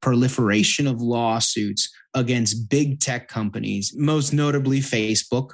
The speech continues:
but many others, who are dealing with governments and organizations suing them for the spread of, of disinformation.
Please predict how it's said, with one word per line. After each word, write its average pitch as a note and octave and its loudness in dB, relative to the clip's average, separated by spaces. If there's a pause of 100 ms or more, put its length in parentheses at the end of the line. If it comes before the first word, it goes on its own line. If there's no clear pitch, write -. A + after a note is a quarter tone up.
but A#2+ 0
many C#3 2
others, G#2 0 (380)
who C#3+ 4
are B2+ 2
dealing D3 2
with B2 -2 (480)
governments D3+ 4
and C3 0
organizations B2+ 2
suing A3 0
them G#2+ -2 (240)
for C3+ 2
the B2 0
spread A#2 -2
of, G#2+ -4
of A2+ -4
disinformation. G#2 -2